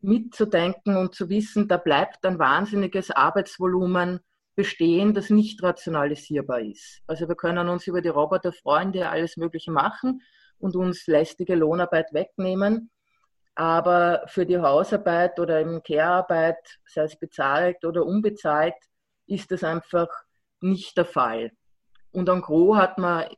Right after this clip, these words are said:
in Ländern wie Österreich ein Verhältnis ein, eins zu eins für bezahlte, unbezahlte Arbeit.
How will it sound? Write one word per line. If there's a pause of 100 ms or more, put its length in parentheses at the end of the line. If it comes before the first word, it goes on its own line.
(120)
in
Ländern
wie
Österreich
ein
Verhältnis (300)
ein,
eins
zu
eins
für
bezahlte,
unbezahlte
Arbeit.